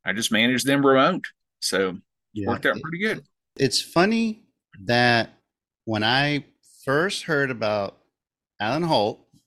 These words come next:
Speaker 2: landscape architect, was, I think I, I may have been working with, um, uh, was it, uh, B T A, I think it was, um,
Speaker 1: Uh-huh.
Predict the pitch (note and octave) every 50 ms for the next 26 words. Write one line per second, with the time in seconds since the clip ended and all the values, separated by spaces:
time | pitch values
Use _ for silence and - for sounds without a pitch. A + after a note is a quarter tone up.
0 | _ _ - - G#2 G#2+ A2 - C3+ C#3+ C#3 B2 G#2+ G2 A2+ G2+ A2+ G#2+ G2+ G#2+
1 | G#2 G#2 G2 - - _ _ _ _ _ _ _ _ _ _ - G2 - B2 B2
2 | C3 A#2 - - G2+ G#2+ B2+ D#3 F3+ F#3 C#3+ C#3+ B2 A2+ G#2+ G#2 G#2+ A#2 - -
3 | D3 C#3+ C#3 C3 A#2+ A#2 A2+ A2 G#2 F#2+ - G#2 G2 F#2+ F#2 F#2 F2+ F2 E2+ D#2+
4 | D2+ D2+ E2 F#2+ - - - _ _ _ _ _ _ _ _ _ _ - F#2+ F2+
5 | E2 D#2+ - F2 F#2+ F#2 F2+ F2 - - - _ _ - - A1+ - - - B2
6 | B2+ B2+ - - C#3+ A#2+ G#2+ G2+ G2+ A#2 C3+ C#3+ C#3+ - F3 F3+ - F#3+ F#3 F#3+
7 | G3 G3 G3+ G3+ - - - _ _ _ _ _ _ _ _ _ _ - A2+ G#2+
8 | G2+ F#2+ F#2+ F#2 F#2 F2+